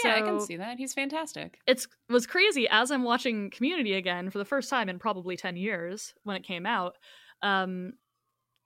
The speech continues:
Speaker 2: I'm watching it again, and to see that, and then to see this, like, mishmash, horrible representation that is not accurate really in any way, is just like, "Why? You could have done so much better."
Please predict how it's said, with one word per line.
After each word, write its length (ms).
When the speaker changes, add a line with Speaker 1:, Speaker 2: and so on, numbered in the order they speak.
Speaker 2:
I'm 80
watching 300
it 60
again, 380
and 520
to 120
see 240
that, 400
and 140
then 160
to 160
see 520
this, 580
like, 540
mishmash, 840
horrible 640
representation 920
that 120
is 140
not 240
accurate 680
really 280
in 80
any 200
way, 360
is 220
just 160
like, 120
"Why? 760
You 100
could 160
have 80
done 140
so 160
much 240
better." 440